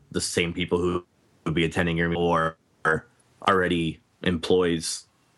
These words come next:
people who will be attending your meeting. Um,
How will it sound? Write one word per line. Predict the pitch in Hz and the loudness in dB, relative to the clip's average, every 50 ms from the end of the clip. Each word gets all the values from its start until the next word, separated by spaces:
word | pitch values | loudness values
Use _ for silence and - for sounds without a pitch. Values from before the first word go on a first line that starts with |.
| _ - | _ 0
people | 107 95 85 92 90 | 2 2 4 2 2
who | 92 95 | 2 2
will | 92 95 92 | 2 2 2
be | 87 98 92 | 2 2 2
attending | 92 - - 101 98 98 98 | 2 2 0 0 0 2 0
your | 101 98 | 0 0
meeting. | 98 98 101 104 101 104 104 104 _ _ _ - - - - - - - | 0 2 0 0 0 -2 -6 -10 _ _ _ -20 -20 -20 -20 -10 -2 0
Um, | - 85 82 80 78 76 76 76 71 - | 2 2 4 2 0 -2 -4 -6 -8 -10